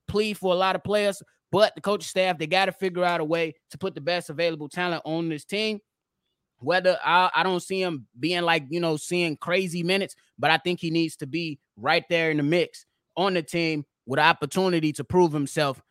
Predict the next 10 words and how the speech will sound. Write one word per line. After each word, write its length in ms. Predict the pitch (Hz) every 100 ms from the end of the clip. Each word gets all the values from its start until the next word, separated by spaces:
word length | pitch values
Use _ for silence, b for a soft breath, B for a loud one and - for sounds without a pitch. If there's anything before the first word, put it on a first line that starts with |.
| _
you 120 | 127
know 80 | 151
what 60 | 151
I'm 80 | 147
saying, 300 | 165 156 139
when 180 | 143
given. 300 | 135 170 131 92 _ _
And 160 | 123 135
then 320 | 165 170 147
Sanogo, 760 | - 147 156 196 202 208 208